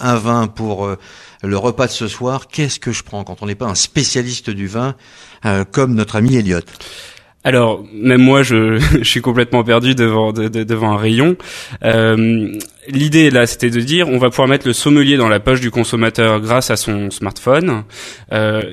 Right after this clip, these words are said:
Speaker 2: et il va pouvoir donc avoir des recommandations en fonction du plat qu'il va manger, euh, de l'occasion, un dîner en amoureux, ou alors, euh, une grande occasion. Euh,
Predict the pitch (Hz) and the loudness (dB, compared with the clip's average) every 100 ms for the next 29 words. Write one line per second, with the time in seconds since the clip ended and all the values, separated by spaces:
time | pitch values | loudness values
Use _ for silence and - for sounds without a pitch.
0 | - - 151 147 104 113 117 113 120 117 | -14 -2 2 4 2 -2 -4 -4 -4 0
1 | 127 120 110 101 131 135 139 127 113 110 | 2 2 0 -2 0 4 4 4 2 0
2 | 107 113 113 113 110 123 120 104 101 104 | 0 0 2 2 0 0 0 0 -4 -8
3 | - 117 113 110 107 104 - 107 - 104 | -6 -2 0 -2 -6 -10 -4 -4 -4 -6
4 | 101 101 101 127 143 143 - - - 110 | -4 -4 0 2 2 -2 -14 -20 -6 -2
5 | 110 107 107 110 110 107 104 101 127 139 | 0 0 0 -2 -2 0 -2 0 2 2
6 | 143 135 104 101 107 110 110 107 104 101 | 0 -4 -6 -6 -6 -4 -4 -6 -6 -6
7 | 107 117 143 147 147 143 117 110 107 107 | -4 -2 0 2 2 0 -2 -2 0 0
8 | 104 104 107 104 104 101 101 95 117 110 | 0 -2 -4 -6 -8 -10 -10 -6 -4 -2
9 | 110 107 104 104 123 151 165 - - - | -2 -2 -2 -2 0 -2 -2 -8 -14 -14
10 | - 110 110 110 117 110 | -4 0 2 2 0 0